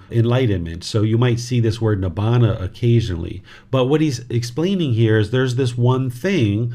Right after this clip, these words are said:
What is it? It's breathing mindfulness meditation, that when you develop and cultivate this, that it leads to this liberation,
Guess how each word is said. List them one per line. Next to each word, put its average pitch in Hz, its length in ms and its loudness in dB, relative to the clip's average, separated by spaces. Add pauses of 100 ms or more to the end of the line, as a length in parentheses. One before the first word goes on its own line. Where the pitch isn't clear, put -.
(140)
What 135 200 0
is 160 220 0
it? 101 140 0
It's 113 180 -2
breathing 131 400 0
mindfulness 117 560 0
meditation, 98 880 -2 (240)
that 123 160 2
when 131 160 4
you 135 100 2
develop 123 540 2
and 107 160 0
cultivate 104 760 -2
this, 92 380 -6 (240)
that 127 160 0
it 117 140 0
leads 165 520 0
to 123 200 0
this 120 240 0
liberation, 113 1040 0